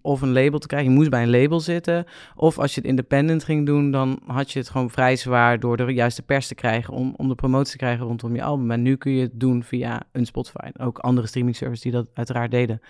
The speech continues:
Eh, dus ik denk wel dat er independent zijn be-, ja, succesvoller is geworden door middel van streaming services. Dus ook voor zo'n Salt. Je vindt je, je,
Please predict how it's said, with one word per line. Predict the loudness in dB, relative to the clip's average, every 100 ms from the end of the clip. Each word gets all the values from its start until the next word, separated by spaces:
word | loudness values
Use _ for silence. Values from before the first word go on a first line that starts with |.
| -20 -20 -20 -20 -20 _
Eh, | -2 2 4 4 4 2
dus | 0 -2
ik | -2
denk | 0 0
wel | 4 4 6
dat | 4 0
er | 0 -4 -6 _ _ 2
independent | 2 4 4 4 4 0
zijn | 0 2 2 0 -4 -8 _ _ -20 -2
be-, | 0 0 -4
ja, | -4 -4 -4 -8 _
succesvoller | -20 -14 -2 0 2 0 0
is | -2 -4
geworden | -2 0 0 0 0 -4 0
door | 2
middel | 4 4 2
van | 0 -2
streaming | 0 0 0
services. | -2 -6 -6 -12 -18 -20 _
Dus | -2 2
ook | 2
voor | 2 0
zo'n | 0
Salt. | 2 0 0 -2 -12 -4
Je | 0
vindt | 2 2 0 -12
je, | -8 -4
je, | 0 0 -2